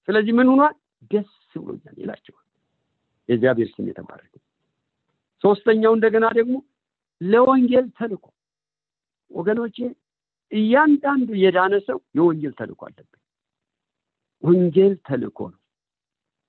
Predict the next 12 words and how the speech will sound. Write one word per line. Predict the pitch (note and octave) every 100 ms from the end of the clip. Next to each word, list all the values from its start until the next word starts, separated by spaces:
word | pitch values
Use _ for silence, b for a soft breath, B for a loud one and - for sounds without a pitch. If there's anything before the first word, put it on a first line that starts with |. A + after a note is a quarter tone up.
| _ _ _ _ B2
የእግዚአብሔር | C3 C#3 B2+ A#2+
ስም | - G#2+
የተባረከ | G2+ F#2+ F#2+ - -
ይሁን። | - _ _ _ _ _ _ _ _ A#2
ቤተክርስቲያን | C3 D3+ F#3+ F3+ - G#3 F#3
ዛሬ | G3 G3+ A3 _ _ _ _
ትልቁ | - G4+ - G#4+ G4 G4+ G4+ _ _ _ _ _ _ -
ስለ | B2
ህንፃው | D3 F#3 F3 F#3+ - _ _ _ _ _ _ _
ብዙ | G#2 C3+ F3
ነገር | G3 G3 G3
ይባላል። | F3 F#3+ F#3+